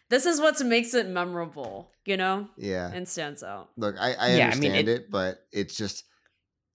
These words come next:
Speaker 2: it hurts as a Bond fan to see the plot lines that they use and also just how ridiculous it got.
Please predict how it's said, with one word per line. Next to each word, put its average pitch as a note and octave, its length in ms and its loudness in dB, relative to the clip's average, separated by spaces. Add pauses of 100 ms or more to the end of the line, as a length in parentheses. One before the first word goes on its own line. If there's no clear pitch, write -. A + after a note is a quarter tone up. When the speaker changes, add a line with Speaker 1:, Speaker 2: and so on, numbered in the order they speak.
(160)
Speaker 2:
it G#2+ 160 0
hurts - 520 -4
as F#2+ 200 -6
a F2 60 -2
Bond F2 360 -2
fan G2 360 -4
to F#2 60 -10
see F#2+ 320 -6
the F2+ 120 -8
plot F#2+ 320 -6
lines F#2+ 280 -6
that G2 120 -12
they G#2+ 80 -6
use G2 460 -4
and F2 100 -6
also F2 260 -6
just E2+ 220 -10
how F2 160 -6
ridiculous F2 560 -10
it G2 60 -14
got. F#2 320 -10